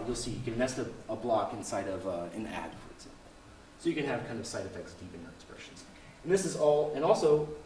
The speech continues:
as it turns out, encoding an A S T with a very custom binary, uh, representation is smaller than stack machine, smaller than source code. <clears throat> The other thing that we're exploring too is to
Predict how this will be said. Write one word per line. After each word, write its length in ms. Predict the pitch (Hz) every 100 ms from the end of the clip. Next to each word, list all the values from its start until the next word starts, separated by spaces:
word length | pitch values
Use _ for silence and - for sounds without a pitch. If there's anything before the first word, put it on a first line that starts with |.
| -
as 160 | 107 139
it 60 |
turns 240 | 156 135 101
out, 300 | 117 170 - - - - -
encoding 340 | 131 185 175
an 80 | 139
A 140 | 131 151
S 140 | 151
T 320 | - 185 220 -
with 180 | 127 123
a 100 | 110 - - - - -
very 260 | 127 160 160
custom 320 | 160 160 147
binary, 420 | 123 143 151 156 151 -
uh, 160 | 110 107
representation 760 | 123 139 135 139 143 147 143 - - - -
is 140 | 131
smaller 420 | - 143 143 135
than 260 | 113 104 - - -
stack 260 | - 165 165
machine, 440 | 165 - 151 139 139
smaller 320 | - 127 127
than 160 | 117
source 260 | 110 110 -
code. 180 | - - - - - - - - - - - - - - - - - - - - - -
<clears throat> 280 | 135 - - - - 143
The 140 | 160
other 100 | 170
thing 220 | 165 147
that 140 | 131 127
we're 100 | 123
exploring 420 | 123 147 131 123
too 320 | - 175 143 120
is 160 | 117 -
to 280 | 127 120